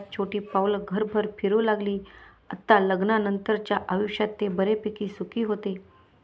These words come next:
सुरुवातीला नोकरी करणाऱ्या स्मिताने चिऊच्या आगमनानंतर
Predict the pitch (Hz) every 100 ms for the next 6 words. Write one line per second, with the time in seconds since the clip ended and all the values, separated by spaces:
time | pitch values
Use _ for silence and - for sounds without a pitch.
0 | _ _ _ _ _ _ - 202 208 214
1 | 220 202 185 190 240 233 214 214 214 208
2 | - 196 220 220 214 214 208 208 - 196
3 | 180 208 240 233 220 214 208